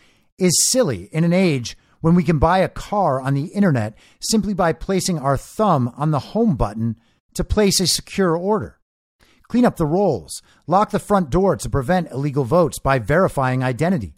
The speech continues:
residency, citizenship, age, and felon status. The technology exists to do this in real time. The process should be further secured by digital assignment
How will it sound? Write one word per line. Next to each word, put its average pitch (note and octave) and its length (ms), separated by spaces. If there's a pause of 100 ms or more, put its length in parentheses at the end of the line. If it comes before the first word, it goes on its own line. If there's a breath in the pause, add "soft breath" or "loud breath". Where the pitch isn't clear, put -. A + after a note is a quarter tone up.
(140)
residency, C3 640 (140)
citizenship, B2+ 800 (200)
age, D#3+ 340
and B2 160
felon F3+ 280
status. F2+ 440 (320 soft breath)
The D3+ 80
technology F#3 560
exists D3 520
to - 100
do D#3 240
this C3+ 240
in C#3 100
real D3+ 220
time. C#3+ 380 (480 soft breath)
The D#3+ 80
process G#3 440 (240)
should E3+ 220
be D#3+ 100
further G#3 380
secured G3 440
by C3+ 140
digital E3+ 540
assignment D3+ 580